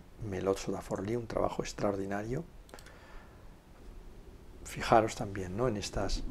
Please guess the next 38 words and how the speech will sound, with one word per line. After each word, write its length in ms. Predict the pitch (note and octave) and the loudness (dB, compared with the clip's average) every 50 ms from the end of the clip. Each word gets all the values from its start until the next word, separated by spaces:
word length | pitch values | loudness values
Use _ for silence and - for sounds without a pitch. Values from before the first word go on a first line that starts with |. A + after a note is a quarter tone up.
| - - - - - - - - | -4 -4 -6 -8 -8 -8 -6 -2
representaciones 1080 | - A2 A2 - - - - B2+ G#2+ G2 G#2 - - A#2+ A#2 A#2 B2 C3+ C#3+ - - - | 0 0 0 2 0 0 0 0 2 4 4 6 10 10 10 10 10 8 6 4 0 -4
de 60 | - | -4
extraordinaria 540 | - - - - - F#2+ - G2+ F#2+ F#2 F#2 | -4 -4 2 2 2 4 4 4 2 2 2
belleza. 520 | F#2 F#2 F#2+ G#2 G#2+ - - B2 B2 - - - - - - - - - - - - - - - | 2 4 4 4 4 6 6 6 6 4 0 -6 -14 -16 -16 -16 -16 -16 -18 -18 -20 -20 -18 -6
Fijaros 440 | - - A2+ - A2+ A#2 A2+ - A2+ | -2 -2 6 8 8 8 8 6 4
en 100 | G#2 F#2+ | 2 2
los 160 | F2+ - - | 0 0 -2
escorzos, 640 | A2+ - - - - - - - - A#2+ - - - | -2 2 8 10 10 10 10 6 2 2 2 2 0
es 160 | G2 - - | 0 4 6
lógico, 380 | A#2 A#2 - - - - - - - - - | 6 6 6 2 -2 -2 -4 -8 -10 -12 -10
porque 200 | - - - - - - - | -10 -10 -10 -10 -12 -8 -6
insisto 460 | - F#2+ - - A2 G2 - B2 B2 | -4 -2 0 2 2 2 2 0 0
que 40 | - | 0
está 180 | - - - | 0 -2 -2
hecho 120 | - - - | 0 0 2
para 200 | - G#2+ G#2 G2 | 2 2 4 4
ver 180 | G2+ G#2 G#2+ | 2 2 2
de 100 | G#2+ A2+ | 2 2
abajo 340 | F#2+ F#2 F#2 A2 G#2 - - | 4 4 4 4 4 2 2
arriba. 340 | - - A2+ G#2 F#2+ F2+ - - - - - - - - - - - - - - - - - - - - - - - - - - - - - | 2 2 2 2 2 2 2 10 12 12 12 12 10 4 2 0 -4 -4 -4 -4 -4 -4 -6 -8 -8 -10 -12 -14 -16 -16 -16 -16 -16 -10 -8
Esto 200 | - - - C#3 | -6 2 4 4
en 60 | A#2+ | 4
su 140 | - - C3+ | 6 4 4
momento 380 | A#2 A2 A2+ A#2 A#2+ - A#2+ G#2+ | 4 4 4 4 4 2 2 2
fue 240 | - - - B2+ | 6 12 12 12
un 180 | A2+ G2+ G2+ G#2+ | 12 12 8 2
hito, 300 | A2+ G#2+ - - - - - - - - - | 0 0 0 0 0 0 -4 -10 -12 -6 -4
un 180 | A2 G#2+ A2+ | 0 2 2
hito 220 | A#2 A2+ A2 - G2 | 2 4 4 4 4
de 100 | F#2+ F2+ | 4 2
la 240 | F2+ F2 F2 F2+ - - - - | 2 2 0 0 -4 -8 -4 -2
perspectiva 560 | G2+ F#2 - - G2 - - - - G2 G2 | 0 0 2 0 0 0 4 6 6 8 8
y 40 | G2 | 6
del 120 | F#2+ F2 | 6 4
escorzo. 480 | F2+ - - - G#2+ - - - - - - - - - - - - - - - - - - - - - - - | 2 0 2 4 2 2 2 -2 -8 -10 -12 -14 -18 -20 -20 -20 -20 -20 -20 -20 -20 -20 -20 -20 -20 -8 2 4
Y 100 | B2+ A2+ | 4 4
muchos 300 | A2 A2 G#2+ - - - | 4 4 2 2 2 2
artistas 600 | A#2 - - B2 - - - C3+ C3 - - | 2 2 2 0 2 4 4 4 4 2 0